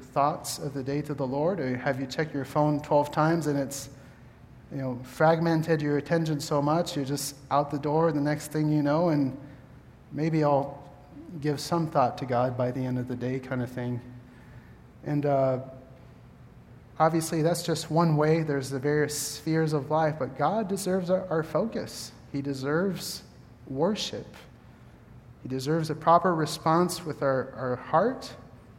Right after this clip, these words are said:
right? This is our mind, our affections, and also what carries out of that, our actions. Another definition, true worship is a response of adoration and praise prompted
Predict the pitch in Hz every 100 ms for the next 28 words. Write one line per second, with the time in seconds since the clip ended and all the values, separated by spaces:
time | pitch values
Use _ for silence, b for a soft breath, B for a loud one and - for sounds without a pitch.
0 | - - 147 196 208 - - - 131 120
1 | - 131 123 135 156 165 156 131 127 -
2 | 156 - 180 180 147 139 151 151 160 143
3 | 143 - - B B - - 156 151 147
4 | 190 160 123 117 117 - 131 131 131 -
5 | 156 175 - - 110 120 - - 143 170
6 | 175 165 175 170 160 185 180 160 165 156
7 | - B B B B B B B B -
8 | - 208 226 226 233 - 165 165 151 143
9 | 147 - - 170 196 196 143 - 156 170
10 | 165 151 180 180 202 196 190 143 135 127
11 | - 165 156 147 156 - - - - -
12 | - 175 190 190 - 139 139